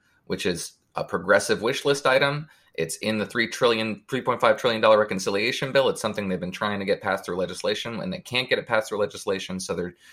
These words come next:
imposing it via an executive agency through, as, you know, under the guise of public health. And it reeks of politics.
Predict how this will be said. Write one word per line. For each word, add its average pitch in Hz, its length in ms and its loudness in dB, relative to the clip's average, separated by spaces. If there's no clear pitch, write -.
imposing 98 480 0
it 92 160 -6
via 90 380 0
an 87 80 -6
executive 87 480 -2
agency 107 540 -4
through, 87 340 -8
as, 85 280 -4
you 95 80 -10
know, 80 260 -10
under 92 160 -4
the 85 80 -8
guise 87 400 -4
of 85 160 -16
public - 320 -2
health. 120 320 2
And 87 140 -4
it 92 180 -2
reeks 143 380 0
of 92 120 -4
politics. - 680 -4